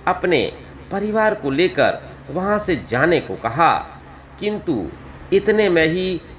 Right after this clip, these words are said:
उसे ढूंढता हुआ उसका भाई हिडिंब आ गया। हिडिंब यह सब देखकर बहुत ही क्रोधित हुआ, क्योंकि उसके आदिवासी राक्षस कुल में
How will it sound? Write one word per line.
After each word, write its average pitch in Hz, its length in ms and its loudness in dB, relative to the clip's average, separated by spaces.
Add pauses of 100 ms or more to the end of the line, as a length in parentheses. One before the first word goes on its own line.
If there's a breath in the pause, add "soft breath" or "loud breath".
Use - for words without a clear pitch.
(140)
उसे 185 280 -2
ढूंढता 147 460 0
हुआ 185 640 2 (500)
उसका 131 340 4
भाई 123 480 2 (340)
हिडिंब 185 360 0
आ 147 100 6
गया। 143 380 0 (720)
हिडिंब 185 380 4
यह 170 220 4
सब - 340 -2
देखकर 170 640 2 (300)
बहुत 202 440 -2
ही 185 300 -6 (1080)
क्रोधित 160 420 4
हुआ, 131 340 6 (460)
क्योंकि 190 520 -6 (540)
उसके 185 400 2
आदिवासी 151 920 2 (760)
राक्षस 180 580 0
कुल 180 140 4
में 117 340 2